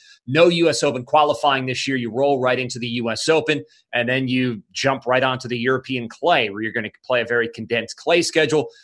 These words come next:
And then they're hopeful they're able to do some stuff in Asia or some maybe indoor tournaments in Europe later in the year and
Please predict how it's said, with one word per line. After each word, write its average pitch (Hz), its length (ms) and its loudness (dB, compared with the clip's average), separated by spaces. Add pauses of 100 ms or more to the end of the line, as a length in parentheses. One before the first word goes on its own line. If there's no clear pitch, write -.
(120)
And 123 100 0
then 139 60 0
they're 135 140 0
hopeful 143 340 0
they're 127 240 -2
able 131 300 -2
to 123 80 -6
do 131 120 -4
some 123 160 -8
stuff 120 300 -4
in 110 160 -14
Asia 165 500 2
or 135 200 0
some 123 180 -8
maybe 127 320 -4
indoor 139 320 -2
tournaments 135 460 -6
in 120 80 -10
Europe 127 260 -2
later 123 260 0
in 113 80 -4
the 107 80 -8
year 135 280 0
and 113 100 -4